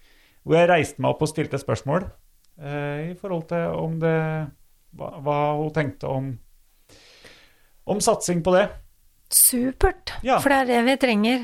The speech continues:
Speaker 2: Eh, bare nagging, tror jeg.
Speaker 1: Ja.
Speaker 2: Så bare ikke la de slippe tematikken.
Speaker 1: Nå er jo blitt leder i et av de beste partiene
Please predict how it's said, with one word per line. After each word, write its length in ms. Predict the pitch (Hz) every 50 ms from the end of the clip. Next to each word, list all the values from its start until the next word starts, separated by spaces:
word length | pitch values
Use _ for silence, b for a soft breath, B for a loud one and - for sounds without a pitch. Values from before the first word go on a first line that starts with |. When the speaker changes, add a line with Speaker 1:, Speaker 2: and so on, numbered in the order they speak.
| 226 - -
Speaker 2:
Eh, 300 | 247 247 240 247 240 233
bare 400 | 226 220 233 226 208 190 196 208
nagging, 640 | 214 214 214 208 190 196 190 214 254 262 247 233 208 -
tror 140 | - 247 214
jeg. 100 | 170 - - _ _ _ B B B B B B B B -
Speaker 1:
Ja. 120 | 135 139 139 - - - _
Speaker 2:
Så 180 | - - 247 233 226 233 233 233 220 214
bare 840 | 233 214 202 196 202 208 208 208 208 208 208 208 214 214 208 208 226 -
ikke 340 | 262 254 214 - - 233 214
la 480 | 208 208 202 196 196 196 196 196 202 208 208 - _ _ _ _ - - _ _ _ _ _ _
de 60 | - 214
slippe 400 | - - 240 226 - - - 190
tematikken. 720 | - 214 202 196 196 190 - - 196 - - 240 254 254 240 - - 143
Speaker 1:
Nå 140 | 143 147 131
er 60 | 120
jo 640 | 120 131 135 135 135 135 139 139 139 139 139 135 123
blitt 300 | 120 135 135 - - -
leder 480 | - 135 135 139 135 120 107 98 110 113
i 560 | 120 117 117 117 117 117 117 113 113 117 120 - _ _ _ - -
et 240 | 117 - - _ 123
av 140 | 117 113 107
de 100 | 120 120
beste 300 | 110 127 - - - - -
partiene 720 | - 117 - - 113 110 107 107 107 110 113 113 107